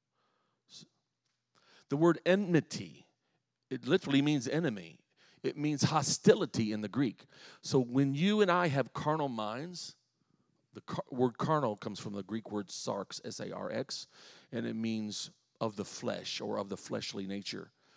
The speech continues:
uh, or, or, or of your carnal, your human will. When you're thinking like that and you're living like that, at that moment, you have the mind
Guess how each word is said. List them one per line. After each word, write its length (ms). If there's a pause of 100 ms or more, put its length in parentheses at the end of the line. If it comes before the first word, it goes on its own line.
(340)
uh, 100
or, 220
or, 180
or 220
of 180
your 100
carnal, 460
your 160
human 400
will. 260 (220)
When 160
you're 100
thinking 460
like 280
that 180
and 120
you're 140
living 360
like 260
that, 320 (1080)
at 180
that 200
moment, 640
you 260
have 300
the 120
mind 680